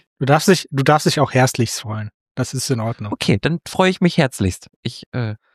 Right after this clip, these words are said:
Speaker 1: <laughs>
Speaker 2: irgendwie war mein Ko-, in meinem Kopf war das, in meinem Kopf hat das Sinn ergeben, was ich sagen wollte. Beim
Speaker 1: Ja.
Speaker 2: Aussprechen war dann so, nee, irgendwie passt das nicht.
Speaker 1: Irgendwie, irgendwas ist
Speaker 2: <laughs> Ja,
Speaker 1: komisch.
Speaker 2: das, irgendwie ist,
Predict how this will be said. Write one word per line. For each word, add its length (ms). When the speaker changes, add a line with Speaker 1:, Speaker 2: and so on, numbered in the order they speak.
Speaker 1:
<laughs> 720
Speaker 2:
irgendwie 400
war 120
mein 200
Ko-, 100
in 240
meinem 220
Kopf 240
war 80
das, 260
in 100
meinem 280
Kopf 260
hat 160
das 140
Sinn 200
ergeben, 520
was 180
ich 160
sagen 340
wollte. 360
Beim 160
Speaker 1:
Ja. 60
Speaker 2:
Aussprechen 600
war 100
dann 160
so, 220
nee, 340
irgendwie 440
passt 400
das 240
nicht. 320
Speaker 1:
Irgendwie, 400
irgendwas 340
ist 140
Speaker 2:
<laughs> 120
Ja, 120
Speaker 1:
komisch. 180
Speaker 2:
das, 320
irgendwie 840
ist, 320